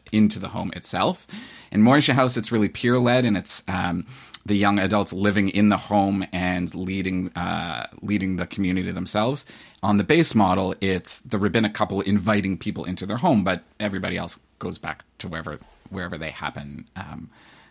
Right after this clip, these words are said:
to, to live. Um, you know, what,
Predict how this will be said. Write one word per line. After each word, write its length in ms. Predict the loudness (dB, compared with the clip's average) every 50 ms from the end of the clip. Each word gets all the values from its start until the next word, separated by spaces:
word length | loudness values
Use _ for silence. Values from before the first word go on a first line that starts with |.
| _ _ -8
to, 500 | -6 -4 -4 -4 -4 -4 -6 -8 -12 -14 -18 _ -14
to 160 | -12 -10 -10
live. 340 | -10 -12 -14 -16 -18 -20 -20 _ -20 -20 -20 -20 -20 -20 -20 -20 _ _ 0
Um, 400 | 2 2 2 2 0 -2 -4 -8 _ _ _ -4
you 140 | 0 2
know, 140 | 4 6 6
what, 320 | 6 6 6 4 4 2